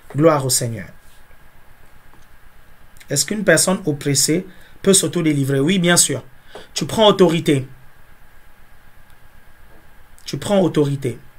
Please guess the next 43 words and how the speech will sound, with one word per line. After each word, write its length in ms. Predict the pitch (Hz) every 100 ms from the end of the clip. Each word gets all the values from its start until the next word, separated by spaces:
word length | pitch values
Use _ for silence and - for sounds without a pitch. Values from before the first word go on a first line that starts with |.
| - - - - - - - -
Tu 140 | - 147
dis : « 180 | 180
Au 100 | 175
nom 220 | 160 165 185
de 40 |
Jésus, 460 | 143 143 135 165 202
je 180 | 147 147
viens 260 | 151 165
briser 680 | 139 120 117 131 196 175 202
tout 160 | 202 185
lien 300 | 147 147 175 - - - -
entre 320 | 170 - 143
cet 240 | - 175
esprit 460 | 156 - - 180 180
et 100 | 147
moi. » 380 | 143 135 135 - - - - -
Tu 100 | 170
demandes 320 | 170 180 180
pardon 320 | 160 156 175
à 80 | 139
Dieu, 160 | 139
tu 140 | 147 147
renonces 400 | 135 139 170 -
et 40 |
tu 120 | 131
chasses 240 | - 143 -
l'esprit 320 | 123 - 143
impur. 400 | 123 - 156 160 - - - - - - - - - - - - - - - -
Et 80 | 226
l'esprit 320 | 226 214 247
va 140 | 226 214
partir. 400 | 202 190 165 127 - - - - - - - - - - - - -
Maintenant, 260 | 226 240
si 200 | 247 269
ton 140 | 247 240
corps 220 | 240 220
commence 300 | 208 220 214
à 60 |
bouger 260 | 180 185 202
dans 140 | 196
tous 80 | 190
les 100 | 185
sens, 460 | 143 156 180 -